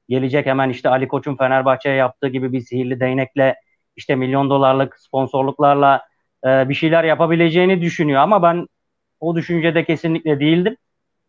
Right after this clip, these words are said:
Yani, e, o Ali Koç, yani arkasında koskoca Koç yönetim kurulu var.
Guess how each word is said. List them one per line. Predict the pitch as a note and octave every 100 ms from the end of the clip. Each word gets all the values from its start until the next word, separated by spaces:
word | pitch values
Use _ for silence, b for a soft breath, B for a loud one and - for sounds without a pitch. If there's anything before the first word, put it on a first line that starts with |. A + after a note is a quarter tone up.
| _
Yani, | A2 A#2 A#2+ B2 B2 _ _ _ _ _
e, | A2+ B2 B2 -
o | G3 G3 G3 _
Ali | E3 E3
Koç, | - F#3 F3+ -
yani | C#3+ C3+ C#3
arkasında | C#3+ C#3 D3+ D#3+ D#3
koskoca | D#3 - E3 D#3
Koç | - D#3+ - - _
yönetim | C3+ C#3 C#3+ D#3+
kurulu | C#3+ D3 B2 G#2
var. | A#2